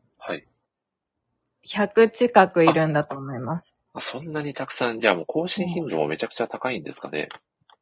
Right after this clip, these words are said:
Speaker 2: そうですね。
Speaker 1: 一日に何記事も。
Speaker 2: 多分、何記事もあったと思います。
Speaker 1: へー。いや、でも、いや、なかなか、でも書くの難しくないですか？結構テーマも大きいというか。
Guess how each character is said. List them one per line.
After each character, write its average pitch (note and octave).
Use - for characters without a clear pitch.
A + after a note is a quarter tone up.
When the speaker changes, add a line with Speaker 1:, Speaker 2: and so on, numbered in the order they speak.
Speaker 2:
そ A#3+
う A3
で F#3
す -
ね。 F3+
Speaker 1:
一 F3+
日 -
に A3+
何 F#3
記 E3+
事 D3+
も。 -
Speaker 2:
多 C#2
分、 -
何 G#3
記 F3+
事 E3+
も D#3+
あ D#3+
っ D#3
た D#3
と C#3+
思 C#3+
い -
ま -
す。 D#2
Speaker 1:
へ -
ー。 F#2
い -
や、 D2
で D#2
も、 C#2+
い -
や、 -
な -
か -
な A#2+
か、 A2
で -
も -
書 -
く -
の F2
難 E2
し -
く -
な C3+
い -
で D#2+
す -
か？ -
結 -
構 C#2+
テ C3+
ー -
マ D#2
も D2
大 A2+
き F#2
い -
と D2+
い D2
う D2
か。 -